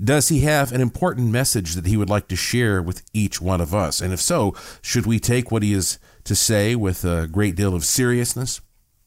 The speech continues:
More and more, we see the name Count Saint Germain popping up in popular literature,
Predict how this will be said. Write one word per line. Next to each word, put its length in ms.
More 280
and 80
more, 260
we 140
see 180
the 100
name 300
Count 300
Saint 360
Germain 460
popping 420
up 220
in 80
popular 480
literature, 720